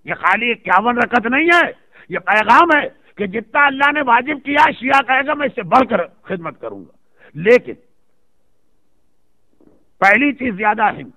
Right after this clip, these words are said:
कि अकीदा भी सही होना चाहिए। और इसके अंदर एक ज़िमनी पैगाम ये भी आ गया कि गैबत में शिया को कैसे पहचानो?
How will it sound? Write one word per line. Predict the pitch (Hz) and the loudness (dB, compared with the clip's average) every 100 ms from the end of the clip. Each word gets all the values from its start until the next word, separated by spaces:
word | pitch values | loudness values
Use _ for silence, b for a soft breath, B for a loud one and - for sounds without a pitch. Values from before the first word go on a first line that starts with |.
| _ _ - | _ _ -4
कि | |
अकीदा | 180 185 247 294 | -4 -2 -2 -2
भी | 269 | -2
सही | 214 190 | -4 -6
होना | 143 123 101 | -8 -12 -16
चाहिए। | 80 78 _ _ _ _ _ _ _ _ _ _ _ _ _ _ _ _ _ - | -18 -20 _ _ _ _ _ _ _ _ _ _ _ _ _ _ _ _ _ -4
और | 147 190 | -2 -2
इसके | 185 214 | -4 -4
अंदर | 214 233 240 | -4 -4 -4
एक | 202 | -6
ज़िमनी | 190 214 233 | -8 -8 -6
पैगाम | 214 202 196 202 | -4 -2 -2 -2
ये | 175 | -6
भी | 185 180 | -8 -6
आ | 131 | -8
गया | 98 - _ _ _ _ _ b | -12 -20 _ _ _ _ _ b
कि | 208 196 | -8 -6
गैबत | - 220 254 294 294 | -2 0 0 -2 -4
में | 277 | -8
शिया | 214 262 277 | -6 -2 -2
को | 269 277 | 0 -2
कैसे | - 240 302 | 0 0 0
पहचानो? | 294 294 294 294 | 2 2 2 0